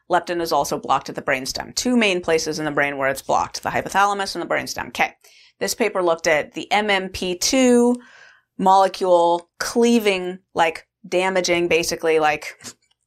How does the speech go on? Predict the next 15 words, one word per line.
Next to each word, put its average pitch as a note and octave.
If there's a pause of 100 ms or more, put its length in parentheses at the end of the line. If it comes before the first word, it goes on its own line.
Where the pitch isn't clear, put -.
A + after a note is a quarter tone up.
chopping G#3+
off, F#3
kind F3
of, E3 (400)
um, E3+ (240)
leptin F#3+
receptors D3+
on D#3+
the D#3
outside D#3+
of C#3+
cells C#3 (100)
in D#3+
the D3
hypothalamus. A#2